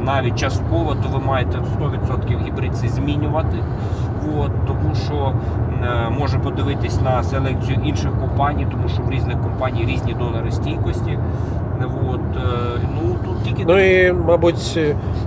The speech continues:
Speaker 2: першим це все ж таки сівозміна, е,
Speaker 1: Ну,
Speaker 2: робота,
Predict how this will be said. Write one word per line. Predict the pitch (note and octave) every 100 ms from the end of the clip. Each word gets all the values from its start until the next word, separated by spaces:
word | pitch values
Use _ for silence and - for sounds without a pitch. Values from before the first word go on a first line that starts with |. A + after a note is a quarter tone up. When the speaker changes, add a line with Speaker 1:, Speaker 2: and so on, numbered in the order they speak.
| - - D#3
Speaker 2:
першим | D#3+ D#3+ - D#3+ C#3+
це | - D#3 C#3+
все | C3 - D#3
ж | -
таки | - - C3 B2+ A#2+ G2 - - - -
сівозміна, | - C3+ B2+ B2 D3+ D#3 C3+
е, | G#2+ G#2+ - - A2+
Speaker 1:
Ну, | A2 G#2+
Speaker 2:
робота, | C3+ C3 D#3+